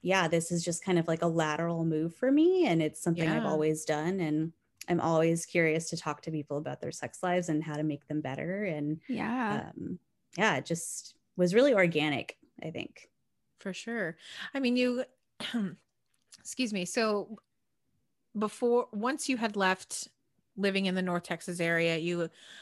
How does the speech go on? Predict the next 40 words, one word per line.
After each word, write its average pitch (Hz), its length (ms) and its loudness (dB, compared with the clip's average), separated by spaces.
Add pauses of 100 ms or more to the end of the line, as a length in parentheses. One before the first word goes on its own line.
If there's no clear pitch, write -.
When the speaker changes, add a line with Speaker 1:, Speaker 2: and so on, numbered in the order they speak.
(140)
Speaker 2:
I 196 100 4
know 185 100 2
you 196 180 2
got 196 160 0
to 190 80 -4
spend 190 240 -2
some 196 160 -6
time 175 380 0
working 165 580 -2
at 160 420 2
the, 160 520 0
um, 151 420 -2
I'm 165 140 -4
sorry 156 260 -2
if 156 120 -6
I 170 40 -6
get 165 140 -6
the 160 40 -6
name 156 240 -4
wrong, 151 140 -4
the 156 60 -4
Sexology 170 640 -2
Institute, 262 760 -2
or 180 340 0
was 190 260 6
it, 175 80 0
Speaker 1:
Mm-hmm. 233 60 -6 (500)
Speaker 2:
um, 180 200 2
right? 202 200 4
Is 220 80 2
that 240 140 2
correct? 233 300 4
Is 247 60 -4
that 233 160 -2
the 240 80 -4
right 233 160 2
name 233 180 0
for 240 260 -2
it? 240 100 2
Speaker 1:
Yeah, 202 260 4